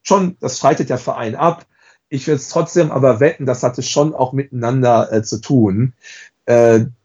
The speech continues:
weil sonst auf einer J V waren bei Bochum immer, äh, z-, maximal siebenhundert Leute, Pi mal Daumen. Und an dem Tag der Ausglie-, also als dann es um diese Abstimmung ging, war dann an einem Samstag,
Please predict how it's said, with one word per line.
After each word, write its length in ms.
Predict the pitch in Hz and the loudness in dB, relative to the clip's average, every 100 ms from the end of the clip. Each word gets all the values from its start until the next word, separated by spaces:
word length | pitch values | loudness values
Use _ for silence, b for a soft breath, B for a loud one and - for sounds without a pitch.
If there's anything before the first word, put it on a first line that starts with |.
| _ | _
weil 240 | 131 120 123 | 2 4 4
sonst 280 | 131 156 139 | 4 2 0
auf 180 | 147 | -2
einer 100 | 147 | 2
J 160 | 135 143 | 2 2
V 460 | 151 135 - 143 135 | 0 -2 2 2 4
waren 200 | 127 127 | 2 2
bei 160 | 123 | 0
Bochum 560 | 110 117 156 160 143 131 | 0 0 0 -2 -6 -4
immer, 580 | - 127 123 123 120 120 | -4 -2 0 0 -2 -2
äh, 160 | - 117 | -2 -2
z-, 500 | 123 - - - 113 | -4 -10 -8 -8 -2
maximal 720 | 139 175 - 156 135 135 131 | 0 0 -4 -2 0 2 0
siebenhundert 1120 | 110 131 170 156 156 143 131 170 170 165 - | 0 0 0 0 0 0 2 4 6 4 2
Leute, 440 | 117 127 185 185 | 2 2 2 0
Pi 180 | 165 180 | 0 2
mal 140 | 175 160 | 2 4
Daumen. 640 | 147 156 147 170 196 226 - b b b b _ _ | 4 2 2 0 2 0 -4 b b b b _ _
Und 440 | - 156 160 156 - _ _ _ _ | 4 6 6 2 -2 _ _ _ _
an 140 | 147 | 0
dem 240 | 135 190 226 | 4 4 4
Tag 200 | 180 143 | 2 0
der 120 | 147 | 2
Ausglie-, 520 | 127 135 - 131 135 | 2 2 0 0 0
also 300 | - 123 127 | 0 -4 0
als 200 | 131 131 | 0 0
dann 160 | 147 139 | 0 -2
es 180 | 135 131 | -4 -4
um 160 | 135 | 0
diese 220 | 139 139 | 2 2
Abstimmung 460 | 185 - - 127 117 | 2 0 -2 -2 -4
ging, 260 | 123 123 110 | -4 -4 0
war 140 | 107 | 2
dann 160 | 113 110 | 2 -2
an 140 | 104 | -6
einem 200 | 101 104 | -6 -4
Samstag, 680 | 95 117 165 - 127 123 | 0 2 2 4 4 4